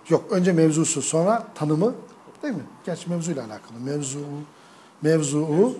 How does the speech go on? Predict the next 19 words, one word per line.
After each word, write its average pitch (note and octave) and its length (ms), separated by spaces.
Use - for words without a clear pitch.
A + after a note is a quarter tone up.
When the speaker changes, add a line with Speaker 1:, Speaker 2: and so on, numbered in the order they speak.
Speaker 2:
mebadi C3+ 440
vesaire. - 240
Speaker 1:
mebadi D3 420
ve D#3+ 60
mesail. A#2 440
Evet. C3+ 140
Mebadi, E3+ 560
onun G3 200
şu - 180
ilk A#3+ 240
kurucu F#3+ 320
ilkeleri, B2+ 520
yöntemi, D#3 560
usulü, D#3 480
bir G#3+ 100
konusu E3 420
vardır. A3+ 320
Bir A#3 100
de A3 220